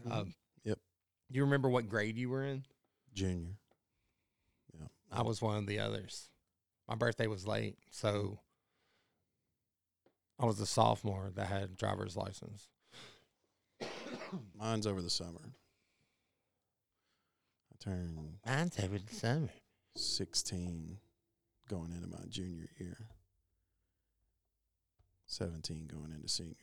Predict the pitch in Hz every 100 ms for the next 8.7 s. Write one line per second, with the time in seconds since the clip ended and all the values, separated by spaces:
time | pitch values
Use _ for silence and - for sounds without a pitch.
0 | - - 113 - _ _ _ _ _ _
1 | _ _ _ _ _ _ _ _ _ _
2 | _ _ _ _ _ _ _ _ - 123
3 | 117 120 113 123 123 113 110 98 - _
4 | _ _ _ _ _ - 92 - - 117
5 | 110 104 98 117 - 104 101 101 104 107
6 | 104 110 131 - 110 101 131 95 - _
7 | _ _ 120 120 131 147 110 123 143 139
8 | - - - _ 117 135